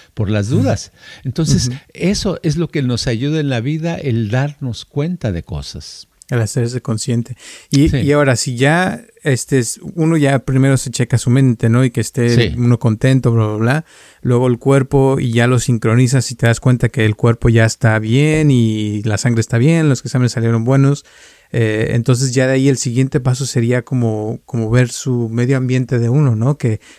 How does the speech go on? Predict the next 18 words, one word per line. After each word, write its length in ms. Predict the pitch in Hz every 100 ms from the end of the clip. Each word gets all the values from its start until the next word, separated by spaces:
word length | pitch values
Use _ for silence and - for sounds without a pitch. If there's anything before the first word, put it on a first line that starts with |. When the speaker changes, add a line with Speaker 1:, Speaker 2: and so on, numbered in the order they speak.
| -
Speaker 2:
que 80 | 123
también 560 | 120 131 135 135 127 - -
concuerde 640 | - 117 107 135 131 127
con 160 | 120 117
lo 80 | 113
que 140 | 123
uno 120 | 123
siente 460 | 120 - 123 117 127
y 160 | 117 110
piensa, 440 | - 160 160 110
¿no? 200 | 110 185
Y 80 | 139
si-, 240 | - 143
y 280 | - 120 110
cómo 180 | - 113
está 160 | 107 123
el 80 |
cuerpo. 360 | 110 175 165 -